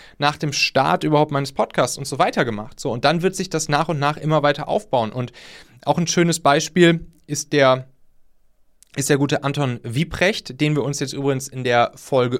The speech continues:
übermorgen, Folge vierhundertvierzehn, äh, nochmal genauer anschauen, beziehungsweise anhören, weil ich hab ihn, ich hab mal mit ihm darüber gesprochen, er hat sich jetzt auch das Content-System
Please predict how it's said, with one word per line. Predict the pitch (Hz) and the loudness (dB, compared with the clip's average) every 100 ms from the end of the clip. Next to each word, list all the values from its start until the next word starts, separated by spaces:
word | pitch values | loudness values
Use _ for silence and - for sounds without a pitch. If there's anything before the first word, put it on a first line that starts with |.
| - | 0
übermorgen, | 220 254 147 110 101 110 165 | 2 4 4 4 2 2 0
Folge | - 131 123 | 0 0 0
vierhundertvierzehn, | 139 123 113 - 208 233 - - 123 180 - - - - - | -4 -4 -4 0 2 2 -2 0 2 0 -4 -14 -20 -20 -20
äh, | - 123 - | -6 -4 -4
nochmal | 123 127 | -4 0
genauer | 120 117 113 110 | 0 4 4 2
anschauen, | 113 - 151 165 | -2 0 0 0
beziehungsweise | - 123 127 120 | -2 -4 0 -2
anhören, | 120 113 104 127 135 180 226 - - - | 0 -2 4 4 6 2 0 -8 -20 -8
weil | 120 117 123 127 | 2 4 6 4
ich | 107 131 | 0 -2
hab | 156 | -2
ihn, | 156 151 139 | 0 -4 -4
ich | 156 | -4
hab | |
mal | 156 | -2
mit | 139 135 | -2 -2
ihm | 143 | 0
darüber | 131 127 | 2 0
gesprochen, | 123 - 175 202 | -4 -2 0 0
er | 139 | 0
hat | 135 | -2
sich | 131 139 | -4 -6
jetzt | - - | -4 2
auch | 160 | 2
das | 156 156 | 0 -6
Content-System | - 165 160 151 - - 147 | -2 -2 -2 -4 -6 -4 -4